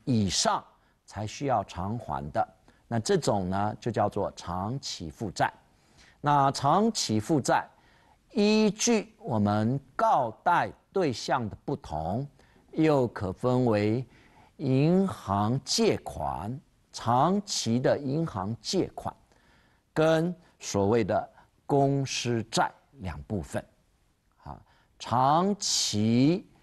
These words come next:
啊，银行借款跟公司债。那长期银行借款比较单纯，为什么？因为公司在向这个银行告贷的时候，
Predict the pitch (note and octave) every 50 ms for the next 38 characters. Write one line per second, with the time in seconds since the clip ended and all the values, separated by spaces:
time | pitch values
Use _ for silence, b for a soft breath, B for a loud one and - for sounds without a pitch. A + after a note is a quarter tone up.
0 | b b b b b b b b b _ - - - - - _ _ _ _ -
1 | A2+ A#2 A#2+ D3+ D#3 C3+ - G2 F#2 F#2 G2+ - - - C#3+ - - - - -
2 | - _ - F#2+ F#2 F#2 G#2 - F#2+ F2+ F#2 - - F#2 D#2+ - - G#2+ - -
3 | _ _ _ _ B B B B B C#4 C#4+ B B - F3+ F#3+ F#3+ F3 D3+ C3+
4 | - - - - B2+ C3+ D3 E3+ G3 G#3+ G#3+ - - - - - B2 B2 C3 D3
5 | E3+ D#3+ F3 E3+ C#3+ B2+ C#3 C#3+ - - F#3 C#3+ A2 - - G2+ F#2 F2 D#2 -
6 | - F2 A#2 A2+ A2 - B2 B2 B2+ C3+ - - - C#2+ - - _ _ _ _
7 | - D#3+ C#3+ - - - - - _ _ _ _ _ _ _ _ _ _ _ _
8 | _ _ _ _ _ b b b b b b b b b b b b C#3 D#3 D3
9 | C#3+ - - F3+ F#3+ G3 F#3 - F3+ F3+ F3 F3+ F#3 F3 - F3+ D#3 C#3 - -
10 | - F#3+ D#3+ B2+ G#2 F2+ - _ _ _ _ - _ _ _ _ - - A#2+ -
11 | G#2+ G2 F#2+ A#2+ A#2+ B2 D3+ D#3+ C#3 A2+ F#2+ G2 F#2+ - - C#3 A#2 G#2 - A#2
12 | G2+ F2 E2 - - F2 - - G2+ -